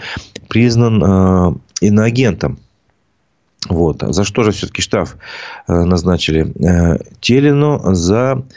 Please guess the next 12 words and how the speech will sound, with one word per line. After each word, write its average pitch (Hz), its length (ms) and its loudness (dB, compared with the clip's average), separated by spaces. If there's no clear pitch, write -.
непредставление 107 840 2
трёх 98 260 -2
отчётов 123 500 -2
о - 120 -2
работе 90 640 0
иноагента. 101 1400 2
Штраф 92 320 -2
в - 40 -14
размере 85 320 0
тридцать 78 360 -4
тысяч - 240 -2
рублей. 113 440 0